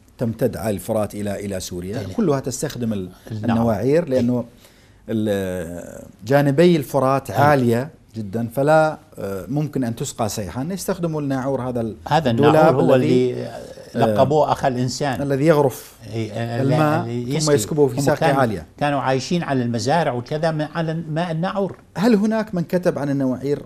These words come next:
Speaker 1: قبل أن،
Speaker 2: أنا، أنا ال-،
Speaker 1: قبل بهجة
Speaker 2: أنا
Speaker 1: الحديث؟
Speaker 2: أول،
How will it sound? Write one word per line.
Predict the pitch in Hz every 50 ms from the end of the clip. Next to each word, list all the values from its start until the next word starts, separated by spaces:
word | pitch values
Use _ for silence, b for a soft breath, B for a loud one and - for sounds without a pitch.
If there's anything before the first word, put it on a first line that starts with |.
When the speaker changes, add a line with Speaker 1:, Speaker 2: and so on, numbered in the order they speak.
| - _ -
Speaker 1:
قبل | 135 120 120 117 -
أن، | 110 104 98 101 104 - - _ _ _ -
Speaker 2:
أنا، | 147 147 160 156 147 143 139 139 139 - - - - 143
أنا | 139 135 127 120
ال-، | 117 110 110 117 - - -
Speaker 1:
قبل | 131 120 120 120 110
بهجة | 107 117 113 113 104 139
Speaker 2:
أنا | 139 131 120 117 113
Speaker 1:
الحديث؟ | 107 110 104
Speaker 2:
أول، | 107 135 139 127 117 117 113 117 -